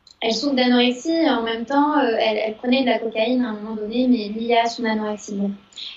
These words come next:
Et bref, et cette personne-là, ce professionnel de santé, soi-disant professionnel, enfin, en santé mentale, il est peut-être spécialisé dans d'autres choses, mais visiblement,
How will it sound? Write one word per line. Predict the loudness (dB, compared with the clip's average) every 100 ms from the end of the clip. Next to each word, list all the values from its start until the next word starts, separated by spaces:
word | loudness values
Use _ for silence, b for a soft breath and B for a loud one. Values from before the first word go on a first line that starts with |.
| -2
Et | 0
bref, | 2 2 0
et | -2
cette | 0 0
personne-là, | 0 0 0 0 2
ce | 0 -4
professionnel | -4 -2 -2 -4 -4 -2 -4
de | -6
santé, | -6 -2 2 4 4 -2
soi-disant | -6 -6 -2 -2 -2
professionnel, | -4 -6 -8 -4 -2 0 -2 -4
enfin, | -4 -2 -4 -6 -4
en | -2
santé | 2 2 4
mentale, | 4 6 6 4
il | 4
est | 2
peut-être | 2 0
spécialisé | 0 0 2 2 0
dans | 0
d'autres | 0 0
choses, | 0 0 -2
mais | -8 -10
visiblement, | -16 -16 -8 -2 -2 -2